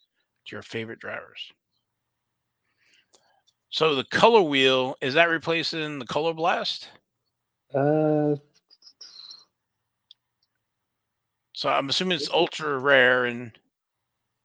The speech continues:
Speaker 1: or is
Speaker 2: it's
Speaker 1: it maybe
Speaker 2: not
Speaker 1: in
Speaker 2: color
Speaker 1: addition?
Speaker 2: blast rare, but it is rare
Speaker 1: Okay, so color
Speaker 2: than
Speaker 1: blast is still there?
Speaker 2: Oh,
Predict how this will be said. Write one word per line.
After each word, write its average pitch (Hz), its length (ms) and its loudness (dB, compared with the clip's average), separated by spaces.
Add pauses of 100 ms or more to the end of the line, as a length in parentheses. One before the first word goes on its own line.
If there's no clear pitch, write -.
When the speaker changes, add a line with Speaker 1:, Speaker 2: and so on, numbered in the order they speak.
(540)
Speaker 1:
or 135 240 2
is 123 160 0
Speaker 2:
it's - 80 -12
Speaker 1:
it 131 60 0
maybe 131 160 4
Speaker 2:
not 147 200 6
Speaker 1:
in 120 140 -4
Speaker 2:
color 151 140 10
Speaker 1:
addition? 131 200 8
Speaker 2:
blast 110 380 -2
rare, 104 420 -4 (960)
but - 140 0
it 123 80 4
is 131 240 6
rare 117 680 2 (100)
Speaker 1:
Okay, 139 320 0
so 131 240 -4
color 151 180 -2
Speaker 2:
than 147 60 -2
Speaker 1:
blast 143 300 -2
is 135 100 -4
still 135 200 -8
there? 147 280 -6 (2000)
Speaker 2:
Oh, 143 240 -2